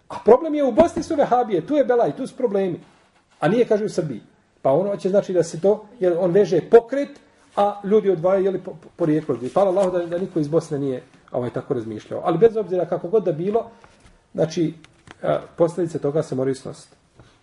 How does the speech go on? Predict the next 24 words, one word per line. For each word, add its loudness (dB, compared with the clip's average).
U -6
smislu, -2
jel, 2
da 0
moramo 0
saburati, -4
trpiti, -6
jer, 4
jer, 0
ovaj, 0
oni, 0
oni 2
niti 0
žele, 4
a -4
niti 0
hoće, 0
niti -2
ih 2
zanima 2
da 2
prave 0
kakvu -2
razliku. -6